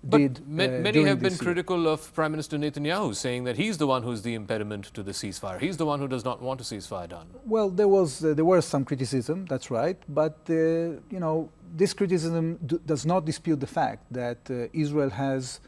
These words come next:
Speaker 2: goals that it has to legitimately, uh, achieve. And yes, if you want to bring only the hostages, you don't care about what will happen with Hamas in the future, then you can surrender to Hamas, bring the hostages, and allow Hamas to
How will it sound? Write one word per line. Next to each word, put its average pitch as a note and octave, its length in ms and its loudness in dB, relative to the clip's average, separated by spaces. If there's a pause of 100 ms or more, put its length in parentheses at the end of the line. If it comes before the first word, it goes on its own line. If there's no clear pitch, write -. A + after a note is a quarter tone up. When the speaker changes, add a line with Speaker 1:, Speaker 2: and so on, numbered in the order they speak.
(260)
Speaker 2:
goals D3+ 320 8
that A#2+ 120 0
it B2+ 100 -4
has C#3 260 0
to C3 240 0
legitimately, B2 1000 -2 (160)
uh, A#2+ 300 -4
achieve. - 360 -6 (200)
And C#3+ 280 -2
yes, - 360 2
if - 260 -4
you D3+ 260 6 (560)
want G3 220 6
to E3+ 80 4
bring D3 360 4
only G3+ 280 6
the D3+ 100 8
hostages, B2+ 440 0
you C3+ 200 -2
don't C#3 180 4
care F#3 300 4
about A#2 260 -4
what B2+ 300 -8 (720)
will C3 160 -4
happen C#3+ 360 0 (260)
with C3+ 100 -8
Hamas C#3+ 300 -4
in D3+ 40 0
the D3+ 60 0
future, D#3+ 400 4 (320)
then F#3+ 160 6
you F#3 80 6
can E3+ 160 2
surrender F#3 420 8
to C#3+ 120 -2
Hamas, B2 440 -4
bring D3+ 200 0
the D3 60 4
hostages, C3+ 500 -2
and D#3 100 -2
allow F3+ 220 8
Hamas F#3 460 2
to F#3 280 -2